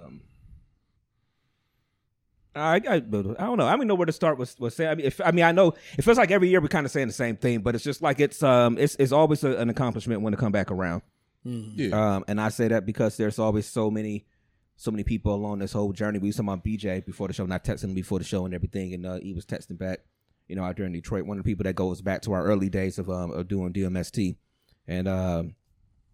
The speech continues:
Speaker 1: you know, it's just, you know, it's, it's so many people that's along the way that's,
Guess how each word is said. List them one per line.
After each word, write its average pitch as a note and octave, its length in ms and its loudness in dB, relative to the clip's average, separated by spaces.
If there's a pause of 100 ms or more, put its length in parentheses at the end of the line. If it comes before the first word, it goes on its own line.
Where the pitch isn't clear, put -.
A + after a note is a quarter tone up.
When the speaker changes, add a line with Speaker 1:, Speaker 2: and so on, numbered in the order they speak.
(160)
Speaker 1:
you A2 120 -4
know, G2 260 -2
it's G2+ 200 -8
just, A2 240 -8
you A2+ 80 -6
know, G#2+ 120 -4
it's, G#2 260 -6
it's A#2+ 160 -4
so C#3 180 2
many C#3 120 4
people B2+ 180 2
that's A2 160 0
along A2 540 0
the G#2+ 60 2
way G#2 200 -2
that's, F#2+ 200 -4